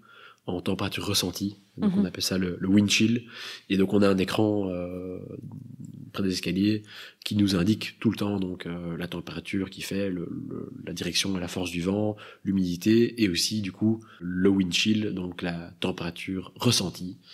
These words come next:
Speaker 1: Et donc, c'est, c'est vrai qu'en ressenti, parfois, ça peut, s'il y a beaucoup de vent, ça peut, ça peut tomber à,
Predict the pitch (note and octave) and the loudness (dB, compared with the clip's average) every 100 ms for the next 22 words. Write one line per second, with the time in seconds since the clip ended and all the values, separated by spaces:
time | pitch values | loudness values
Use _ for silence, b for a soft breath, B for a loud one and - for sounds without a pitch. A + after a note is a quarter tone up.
0 | B B B B - E2+ E2+ - E2+ - | B B B B -10 -6 -6 -4 -4 -4
1 | F2 F#2+ F#2+ E2+ F2+ G2 - F2 A2 - | -4 -4 -4 -4 -2 0 0 -2 -4 -4
2 | - G#2+ G2+ - - F#2 F2+ - - - | -6 -4 -4 -4 -6 -6 -6 -8 -10 -12
3 | - - E2+ E2+ F#2 G2+ F2 F2 G2 F2+ | -10 -8 -8 -10 -8 -6 -4 -4 -4 -6
4 | - - F2 F#2 - F2 E2+ E2+ F2 C#2 | -10 -12 -12 -10 -10 -10 -10 -8 -6 -8
5 | - | -12